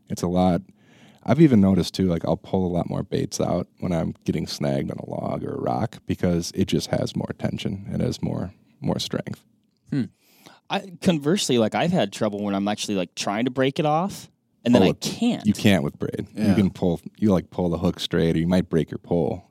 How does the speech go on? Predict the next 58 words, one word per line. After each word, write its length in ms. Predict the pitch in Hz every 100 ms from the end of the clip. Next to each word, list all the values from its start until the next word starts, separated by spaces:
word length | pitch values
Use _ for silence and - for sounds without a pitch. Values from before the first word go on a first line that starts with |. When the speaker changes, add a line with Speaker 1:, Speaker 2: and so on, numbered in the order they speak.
| -
Speaker 1:
you 80 | 131
Speaker 3:
Right. 220 | 123 71
Speaker 1:
know, 100 | -
or 140 | 92 90
pull 280 | - 85
in 60 | 78
a 80 | 73
log. 420 | 65 57 - 101 - -
Uh, 100 | 101 _ _ -
Speaker 3:
It's 140 | - 123
like, 200 | 110 98
or, 120 | 101
or, 300 | 110 113 107
you 80 | 104
know, 160 | 98
like, 160 | 98 95
that's 220 | 101 -
a 40 | 90
ton 340 | - - 135
of 60 | 107
stress 420 | - 113 107 -
on 140 | 107 92
your 100 | 85
Speaker 1:
<laughs> 120 | 131
Speaker 3:
reel. 400 | 143 143 139 131
Speaker 1:
Yeah. 80 | 143
Speaker 3:
Like, 280 | 120 110 - _ - - - _ _ _
I 140 | - 185
don't 100 | 165
know. 140 | 104
Like, 140 | 101
I've 120 | 120 98
tried 380 | - 135 165
braid, 340 | 165 165 170 175
and, 160 | 127 123
Speaker 2:
Is 140 | 127
Speaker 3:
and 80 | 123
I, 20 |
Speaker 2:
it 40 | 127
Speaker 3:
and 120 | 139
I 60 | 123
probably, 560 | - 156 147 147 131 113
I 260 | - 113 95 _ _ _ -
haven't 520 | - 123 127 110 104
given 300 | 104 110 113
it 140 | 104 - _ _ -
its 220 | 101 -
due, 580 | 104 95 104 117 151 180 _ _
but, 380 | - 95 101 92 _
Speaker 2:
Is 180 | 127 127
it 40 |
Speaker 3:
and 80 | 120
I'm 120 | 113
probably 240 | - 127 101
set 220 | - 92
in 60 | 80
my 100 | 78
ways, 440 | 87 82 71 -